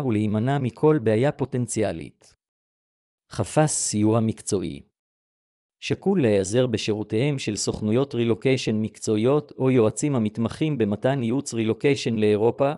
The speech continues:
ובהנחיית מהלכים בינלאומיים. מומחים אלה יכולים לספק הדרכה וסיוע חשובים בהיבטים שונים של הרילוקיישן שלך, כולל בקשות לוויזה,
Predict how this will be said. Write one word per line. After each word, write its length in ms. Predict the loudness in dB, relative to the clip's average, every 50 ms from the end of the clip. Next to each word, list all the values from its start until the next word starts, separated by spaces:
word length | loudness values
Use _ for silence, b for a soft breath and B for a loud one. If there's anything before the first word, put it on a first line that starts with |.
| -6 _ -6
ובהנחיית 640 | -2 -2 -2 -2 0 0 2 2 2 2 0 -2
מהלכים 560 | -2 0 0 0 0 -2 -2 -2 -2 -2 0 0
בינלאומיים. 760 | 0 0 0 2 2 2 2 0 -2 -4 -6 -8 -12 -16 -18 _ _ _ _ _ _ _ _ _ _ _ _ _ _ _ _ _ _ _ -6
מומחים 500 | -4 -2 -2 -2 -2 -2 0 0 0 0
אלה 240 | 0 0 2 2 2
יכולים 500 | 2 2 0 -2 0 0 0 0 0 0
לספק 460 | -2 -2 -4 -4 -2 -2 -2 0 0
הדרכה 480 | 0 2 2 2 0 0 -2 -2 -2 0 -2
וסיוע 400 | -4 -6 -4 -2 0 2 2 0
חשובים 600 | 0 -2 -6 -4 -4 -4 -2 -2 -2 -2 0 0
בהיבטים 480 | 0 0 0 0 -2 -2 -2 -2 -2
שונים 360 | -2 -2 -2 -2 0 -2 -2
של 200 | -2 -2 0 0
הרילוקיישן 640 | 0 0 0 0 0 0 0 0 0 0 -2 -4 -6
שלך, 380 | -4 -4 -4 -6 -6 -4 -6 -6 -6 -6 -8 _ _ _ _ _ _ _ _
כולל 360 | -4 -2 0 2 2 0 0
בקשות 500 | -2 -4 -4 -4 -2 0 0 0 0 0
לוויזה, 420 | -2 -4 -4 -4 -2 0 0 -2